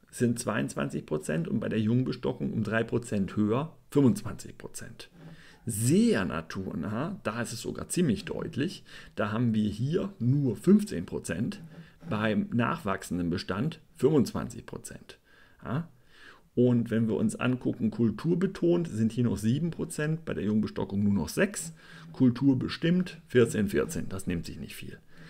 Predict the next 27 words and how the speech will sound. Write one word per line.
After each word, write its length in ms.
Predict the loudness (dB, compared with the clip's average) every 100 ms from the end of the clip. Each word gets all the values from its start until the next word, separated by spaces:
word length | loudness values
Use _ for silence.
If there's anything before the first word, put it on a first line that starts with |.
| -20 -10
So, 340 | 2 2 2 -2
was 180 | -4 2
lesen 400 | 4 6 4 2
wir 120 | 2
jetzt 280 | 0 -2 -2
da 140 | -2
draus 400 | 0 -2 -4 -4
raus? 400 | 0 6 6 4 -8 -10
Naja, 320 | 2 6 6 6
der 200 | 4 4
Naturnähe-Anteil, 1500 | 2 2 4 4 4 2 2 0 0 0 2 2 2 0 -2 -14 -20 -16 0
äh, 300 | 4 4 2
in 180 | 4 4
der 120 | 6
Jungbestockung 960 | 4 6 4 4 0 2 2 4 2 2
ist 320 | -2 -2 2
höher 540 | 6 6 6 2 -2 -4 -16 -4
als 200 | -2 0
in 140 | 0
der 160 | 0 2
Hauptbestockung. 1000 | 2 2 -2 -8 -2 -2 0 2 2 0 -6 -18 -4
Das 180 | -4
soll 240 | 2 2 2
heißen, 600 | 0 -2 0 4 4 4
der 120 | 2
nachwachsende 880 | 2 0 -2 -2 -4 -2 2 2 2
Wald 440 | 0 2 0 0